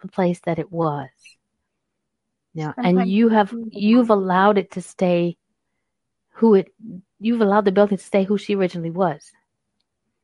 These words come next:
Speaker 2: It
Speaker 1: And I keep calling her a she,
Speaker 2: I
Speaker 1: so,
Speaker 2: feel
Speaker 1: okay.
Speaker 2: like it should be. I mean, maybe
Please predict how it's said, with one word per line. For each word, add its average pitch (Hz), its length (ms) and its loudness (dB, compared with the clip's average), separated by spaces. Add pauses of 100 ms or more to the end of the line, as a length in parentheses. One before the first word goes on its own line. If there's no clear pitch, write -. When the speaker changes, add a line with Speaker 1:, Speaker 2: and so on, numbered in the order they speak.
(100)
Speaker 2:
It 240 100 -10
Speaker 1:
And 254 100 -6
I 165 40 -4
keep - 180 -12
calling 175 280 -4
her 165 80 -10
a - 20 -12
she, 160 320 -14
Speaker 2:
I 220 60 -18
Speaker 1:
so, - 160 -20
Speaker 2:
feel 262 100 -10
Speaker 1:
okay. 269 40 -12
Speaker 2:
like 254 220 -6
it 226 120 -14 (160)
should 240 320 -12
be. 190 360 -14 (360)
I 269 80 -8
mean, 262 260 -4
maybe 247 560 -6